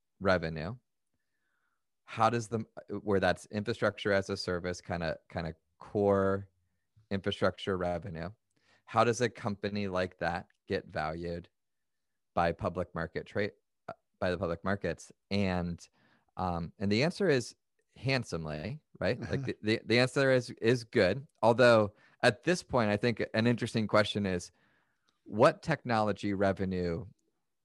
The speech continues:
Speaker 1: does Wall Street not van-, value handsomely? That's probably a, a different conversation for a different day, but I'm,
Speaker 2: <laughs>
Speaker 1: I'm fairly confident there isn't a good answer to that question, right? But
Speaker 2: <laughs>
Speaker 1: turns out that about three hundred fifty million of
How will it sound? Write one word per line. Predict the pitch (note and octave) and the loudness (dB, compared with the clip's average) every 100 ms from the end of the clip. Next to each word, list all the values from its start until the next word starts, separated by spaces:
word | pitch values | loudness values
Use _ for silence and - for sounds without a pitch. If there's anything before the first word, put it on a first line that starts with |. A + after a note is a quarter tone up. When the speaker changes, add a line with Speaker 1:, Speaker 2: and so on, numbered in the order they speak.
| _ - | _ 0
Speaker 1:
does | G#2 G2+ | 2 2
Wall | G2 G2 G2 | 2 2 2
Street | - F2+ - | -2 -6 -4
not | F#2+ G#2 - | 0 0 0
van-, | - F2 D2+ _ - | -6 -6 -8 _ -2
value | F2+ E2 D#2 | 0 0 -2
handsomely? | F2 D#2 - D2+ D2+ G2 | -6 -8 -10 -10 -8 -4
That's | F#2+ - - | -4 -4 0
probably | B2 G#2+ G2+ - | 2 4 2 2
a, | A2+ A2+ - | 0 0 -2
a | A#2+ | 0
different | G#2+ C3+ C#3+ C3 | 4 4 4 4
conversation | B2+ A#2+ A2 B2 A2 G#2+ | 4 4 4 4 4 0
for | G2+ G2+ | 4 4
a | |
different | F#2+ G2 F#2+ | 4 2 0
day, | F#2 E2+ | 0 0
but | E2+ F#2+ | 0 -2
I'm, | - G2 G2 A2 | -2 -4 -6 -8
Speaker 2:
<laughs> | |
Speaker 1:
I'm | F#2 - | -8 0
fairly | A#2 A2 G#2+ | 4 4 4
confident | G2+ F#2 F#2 F2+ - _ | 2 -2 -2 -4 -8 _
there | - F#2+ | 0 2
isn't | G2+ G2 F2 | 2 0 -2
a | F2+ | -2
good | F2 F2 | -2 -2
answer | F2 - | -4 -4
to | E2+ | -6
that | E2+ - | -4 -4
question, | E2 - F#2 | -6 -6 -6
right? | - | -2
But | A2+ A#2+ - _ _ | -4 -6 -12 _ _
Speaker 2:
<laughs> | - A2+ - - | -20 -20 -20 0
Speaker 1:
turns | E3+ E3 | 2 4
out | D3+ C#3+ | 4 4
that | D3+ | 4
about | C3+ B2 | 4 4
three | C#3 C#3 | 4 0
hundred | C#3 C3+ | 0 0
fifty | C#3 B2+ C3+ | 0 0 0
million | B2 B2 B2 A#2+ B2+ C3 - _ _ G#2+ | 0 0 0 -2 -4 -8 -16 _ _ 4
of | G#2+ G#2+ G2+ - | 6 6 2 -4